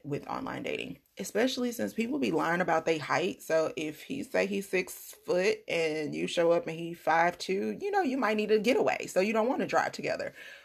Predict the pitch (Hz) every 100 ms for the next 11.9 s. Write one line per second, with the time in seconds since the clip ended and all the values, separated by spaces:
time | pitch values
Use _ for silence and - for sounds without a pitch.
0 | - _ - 349 - - - - 466 466
1 | 571 571 494 480 427 427 - - - -
2 | 190 175 - - - - - 180 190 180
3 | 170 165 151 160 156 156 151 147 139 131
4 | - - - - 196 214 220 175 160 160
5 | 151 151 - 110 76 - - - - -
6 | 240 185 147 147 - 151 - - - -
7 | - - - _ - - - 151 - -
8 | - - - - - - - _ _ -
9 | - 269 254 247 226 - - - - -
10 | _ _ - 214 214 208 208 208 - 262
11 | - 202 240 226 202 - 185 -